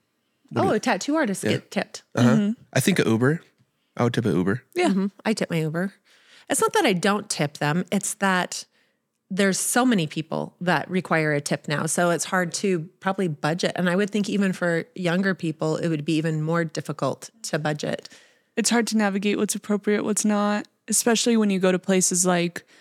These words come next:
Speaker 3: big coffee chains where they look at you and they're like, "Would you like to tip right now? You don't have to, but you can." And you're like, "Yeah, well,
Speaker 2: guess I
Speaker 3: you
Speaker 2: will.
Speaker 3: just didn't ask me, so yes." <laughs>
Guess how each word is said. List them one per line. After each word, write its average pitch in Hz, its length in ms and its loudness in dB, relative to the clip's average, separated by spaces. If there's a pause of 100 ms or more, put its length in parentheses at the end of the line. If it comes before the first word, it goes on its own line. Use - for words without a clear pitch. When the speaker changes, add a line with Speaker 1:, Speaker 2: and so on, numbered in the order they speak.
(180)
Speaker 3:
big 196 180 2
coffee 185 380 2
chains 190 520 2
where 190 80 2
they 185 120 2
look 185 200 0
at 185 100 -2
you 208 140 2
and 196 140 2
they're 190 120 2
like, 190 220 0
"Would 220 160 0
you 277 80 2
like 294 200 0
to 311 80 0
tip 359 300 -2
right 359 180 -2
now? 349 260 2
You 302 140 6
don't 277 180 4
have 302 280 0
to, 330 300 4
but 277 100 0
you 220 100 0
can." 339 560 2 (600)
And 214 120 4
you're 214 120 6
like, 202 200 4
"Yeah, 320 420 4
well, 254 220 6
Speaker 2:
guess 226 200 2
I 226 80 6
Speaker 3:
you 247 120 8
Speaker 2:
will. 466 60 4
Speaker 3:
just 233 200 6
didn't 302 220 4
ask 330 320 4
me, 262 200 8
so 269 200 6
yes." 269 600 4
<laughs> - 0 -